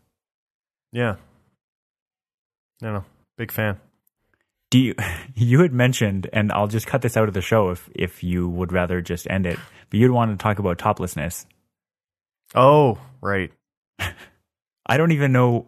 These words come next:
Speaker 2: why you necessarily want to talk about this right now, but
Speaker 1: I don't know. It's a subject I've felt strongly on and have really wanted to talk f-, about for a long time.
Speaker 2: Mm-hmm.
Speaker 1: But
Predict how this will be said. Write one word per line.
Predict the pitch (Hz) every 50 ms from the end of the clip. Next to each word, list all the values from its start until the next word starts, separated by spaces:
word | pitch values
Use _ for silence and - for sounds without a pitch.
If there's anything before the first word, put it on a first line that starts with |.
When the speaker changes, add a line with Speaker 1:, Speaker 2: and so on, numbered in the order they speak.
| _ _
Speaker 2:
why | - 107 104 113 117 127 127 120 107 113 110 101 - - _ _
you | - 120 120 120
necessarily | 123 117 110 - - 117 - 117 110 107 107
want | 104 101 104 104
to | 107
talk | 104 101
about | 101 104
this | 95 95 -
right | 101 92 92
now, | 95 98 95 90
but | 85 92 90 78 - _ _ _ _ _ _ _ _ _ _ _ _ _ _ _ _ _ _ _ _ _ _ _ _ _ _ _ _ _ _ _
Speaker 1:
I | - 180 220
don't | 247 240
know. | 226 170 117 107
It's | 107 117 151 160 151
a | - 156
subject | - 180 185 180 220 208 208 190
I've | 160 143 120 - - - _ _
felt | - - 156 156 151 -
strongly | - - - 113 107 113 127 131 139 143
on | 135 131 135 143 156 156
and | 139 80 110 110
have | 104 104
really | 113 117 120 120
wanted | 113 113 113 113 110 98
to | 104 -
talk | - 98 95 98 104 104
f-, | - - - _ _ _
about | 120 107 107 107 107 113 110 - _
for | - - 113 110
a | 101
long | 101 101 101 104 107 104
time. | 98 - - 92 87 92 107 131 156 165 - - - _ _ _ _ 104
Speaker 2:
Mm-hmm. | 98 101 120 135 - _ _ _ _ _ _ _ _ _ _ _ _ _ _ _ _ _ _
Speaker 1:
But | - 117 113 110 107 110 107 107